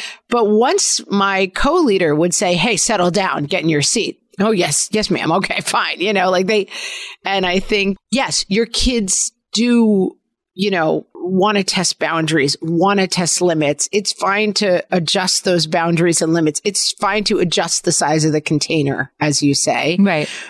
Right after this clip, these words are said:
Speaker 1: when it's working and when it's not working. And I also think it's really fine in terms of, like,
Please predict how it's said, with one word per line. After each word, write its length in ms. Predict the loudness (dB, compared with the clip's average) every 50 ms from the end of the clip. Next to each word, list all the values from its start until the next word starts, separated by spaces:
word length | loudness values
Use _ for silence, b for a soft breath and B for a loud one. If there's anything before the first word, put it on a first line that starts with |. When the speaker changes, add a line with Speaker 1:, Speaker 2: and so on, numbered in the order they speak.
| B
Speaker 1:
when 220 | B 0 2 2 0
it's 200 | -2 -2 -4 -2
working 580 | 0 2 2 2 2 0 -2 -2 -2 0 0 0
and 120 | 0 0
when 120 | 0 0 0
it's 240 | -2 -2 -2 -2 -2
not 220 | -2 -4 -2 -2
working. 640 | 0 0 0 0 -2 -2 0 0 2 2 0 0 -2 B B B B B
And 140 | -4 -2 -2
I 80 | -2
also 360 | -2 -2 -2 -2 0 0 -2 -2
think 160 | -2 -2 -4 -4
it's 160 | -4 -2 0
really 280 | 0 0 2 2 0
fine 560 | -2 -2 0 0 0 0 0 0 0 0 0 0
in 200 | 0 0 0 0
terms 420 | 0 -2 0 0 0 2 2 0
of, 160 | 0 0 2
like, 400 | 2 2 2 2 0 0 -2 -4